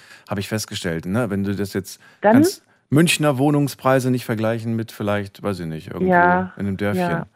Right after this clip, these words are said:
Speaker 2: Ja, das stimmt. Aber du musst dann auch ab und zu mal abwägen, was ist mir wichtiger, die Zeit mit meinen Kindern oder das Geld auf dem Konto? Weißt du, ähm, mal Abstriche machen.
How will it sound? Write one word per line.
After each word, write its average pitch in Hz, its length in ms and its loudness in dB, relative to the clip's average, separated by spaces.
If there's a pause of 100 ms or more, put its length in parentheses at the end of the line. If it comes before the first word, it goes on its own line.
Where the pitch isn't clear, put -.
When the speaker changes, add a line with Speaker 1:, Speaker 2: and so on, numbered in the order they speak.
(880)
Speaker 2:
Ja, 175 160 0
das 180 120 0
stimmt. - 260 4
Aber 220 160 6
du 277 160 6
musst 277 240 10
dann 285 140 8
auch - 320 4
ab - 120 2
und 277 180 6
zu 269 80 6
mal 247 120 10
abwägen, 254 640 4 (260)
was 226 160 4
ist 262 140 0
mir 254 180 8
wichtiger, 226 380 2
die 190 200 -2
Zeit 254 220 4
mit 294 100 4
meinen 226 260 6
Kindern 269 480 4
oder 226 220 0
das 208 140 -6 (140)
Geld 220 240 4
auf 220 120 -4
dem 202 100 -2
Konto? 202 520 -2 (460)
Weißt 202 240 2
du, 294 160 2 (400)
ähm, 226 480 8 (520)
mal 220 180 4
Abstriche 165 560 -2
machen. 156 400 -8